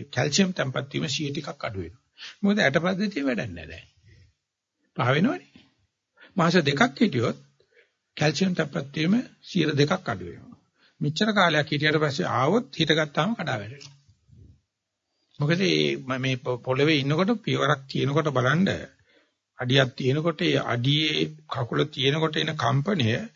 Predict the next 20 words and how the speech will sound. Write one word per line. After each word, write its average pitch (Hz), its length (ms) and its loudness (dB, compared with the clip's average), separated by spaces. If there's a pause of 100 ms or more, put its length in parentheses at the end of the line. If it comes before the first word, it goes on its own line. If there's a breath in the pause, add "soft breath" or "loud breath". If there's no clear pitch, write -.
(560 soft breath)
මේ 123 180 -4
ඇට්ලස් - 380 -2
කශේරුකාවට 160 680 0
ගිහිල්ලා 135 480 2 (840)
ඔලු 127 180 2
කට්ටට 165 380 0
යනකම්ම 170 580 2
පණිවිඩයක් 160 540 2
කරනවා 175 360 0
උඹ 175 180 2
ඉන්නේ 165 380 0
ගුරුත්වාකර්ෂණය 143 840 -4
කියලා. - 380 -14
කම්පනයක් 160 520 -2
තියෙනවා 101 360 -8
කියලා. 135 220 -10
ඒ 139 80 -4
කම්පනය, 139 440 0 (840 loud breath)
අ, 117 100 -2 (360)
මේ - 240 -10